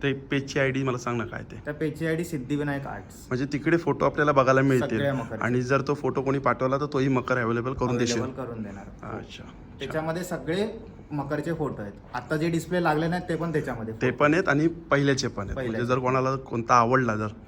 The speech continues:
Speaker 2: हां.
Speaker 1: तर तोही मिळून जाईल
Speaker 2: तो
Speaker 1: आता.
Speaker 2: मिळून जाईल.
Speaker 1: अच्छा, छान. बघा, सुंदर. तो नंबर दे ना.
Speaker 2: माझा नंबर आहे
Speaker 1: हम्म.
Speaker 2: एट नाईन टू एट थ्री फाय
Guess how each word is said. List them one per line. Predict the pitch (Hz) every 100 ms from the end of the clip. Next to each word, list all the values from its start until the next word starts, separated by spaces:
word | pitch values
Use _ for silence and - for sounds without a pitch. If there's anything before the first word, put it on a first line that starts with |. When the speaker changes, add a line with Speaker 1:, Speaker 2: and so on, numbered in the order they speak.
| 120
Speaker 2:
हां. | 113 104 -
Speaker 1:
तर | 131
तोही | 156 160
मिळून | 160 143 139
जाईल | 117 101
Speaker 2:
तो |
Speaker 1:
आता. | -
Speaker 2:
मिळून | 139 131 123
जाईल. | 107 98 -
Speaker 1:
अच्छा, | - - - - - -
छान. | - - - - - - - - - - - - - - -
बघा, | - - -
सुंदर. | - 104 85 - - - - - - - - - - - - - - -
तो | 143
नंबर | 135 123 131
दे | 135
ना. | 117 104 - - - - - - -
Speaker 2:
माझा | 135 131
नंबर | 139 131 139 147
आहे | 147
Speaker 1:
हम्म. | 139
Speaker 2:
एट | 139 139
नाईन | 151 151
टू | 139 120
एट | 117 160 - -
थ्री | 117 120 135 135
फाय | 131 123